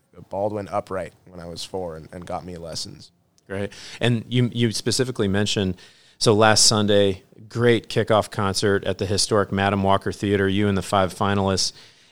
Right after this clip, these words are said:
Speaker 2: And, uh, you specifically mentioned that your classical training has been really important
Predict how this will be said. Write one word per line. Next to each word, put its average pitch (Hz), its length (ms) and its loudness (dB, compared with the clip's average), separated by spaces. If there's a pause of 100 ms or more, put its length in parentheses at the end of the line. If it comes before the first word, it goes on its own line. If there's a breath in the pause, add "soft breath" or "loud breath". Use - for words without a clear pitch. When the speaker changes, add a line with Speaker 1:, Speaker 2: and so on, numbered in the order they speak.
Speaker 2:
And, 101 260 4
uh, 95 40 4
you 95 200 2
specifically 110 560 0
mentioned 95 500 0
that 95 220 0
your 95 220 -2
classical 107 520 2
training 95 680 -2
has 98 180 -4
been 95 220 -2
really 101 200 2
important 95 580 0